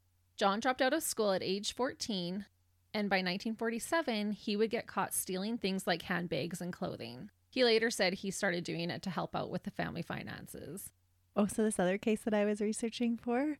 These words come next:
Speaker 2: uh, one of the studies that it presented said that most sexual predators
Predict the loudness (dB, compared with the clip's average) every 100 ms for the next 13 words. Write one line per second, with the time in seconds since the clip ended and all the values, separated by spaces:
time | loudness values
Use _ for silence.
0 | _ 2 4 4 4 4 4 2 2 4
1 | 4 4 4 4 2 2 2 0 0 0
2 | 0 0 2 2 2 0 4 6 6 4
3 | 2 2 2 4 4 4 2 0